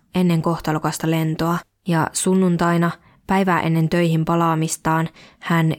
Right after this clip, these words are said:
kirjoitti paperinpalalle päätöksenteon päivästä. Samalle paperille hän kirjoitti B C N, joka on Barcelonan El Pratin lentoaseman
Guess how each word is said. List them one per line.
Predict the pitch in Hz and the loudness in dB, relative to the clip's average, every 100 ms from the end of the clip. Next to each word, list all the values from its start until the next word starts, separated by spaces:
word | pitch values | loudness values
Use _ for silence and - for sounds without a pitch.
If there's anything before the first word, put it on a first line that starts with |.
| - | -2
kirjoitti | 170 170 170 165 - 165 - - | 0 2 2 0 0 -2 -2 -6
paperinpalalle | - 202 190 165 165 165 165 165 165 - _ _ | -6 -2 0 0 0 0 0 0 0 -2 _ _
päätöksenteon | - 202 170 156 - 156 156 156 | -2 0 0 -4 -2 -2 0 -2
päivästä. | 156 156 156 160 - - 180 - _ _ _ _ _ _ _ _ _ _ _ _ _ _ | -2 -2 -2 -4 -6 -6 -8 -10 _ _ _ _ _ _ _ _ _ _ _ _ _ _
Samalle | - 185 175 180 | -6 0 2 2
paperille | 180 180 185 180 180 175 180 - | 0 -2 0 2 2 2 0 -2
hän | 175 170 | -2 0
kirjoitti | 185 170 170 170 - 170 165 - | 2 2 2 0 0 -2 -2 -4
B | 185 | 0
C | 190 170 165 160 - 160 | 0 0 -2 -2 -2 -2
N, | 156 170 - - _ - | -2 -6 -12 -20 _ -4
joka | 165 165 | -2 -2
on | - 170 165 160 | 0 0 0 0
Barcelonan | 185 190 180 165 165 165 160 - | 0 0 0 2 2 2 0 -2
El | 180 185 | -2 -2
Pratin | 180 175 170 165 156 | 0 -2 0 0 0
lentoaseman | 160 160 160 151 - 160 156 | 0 0 -2 -4 -4 -6 -6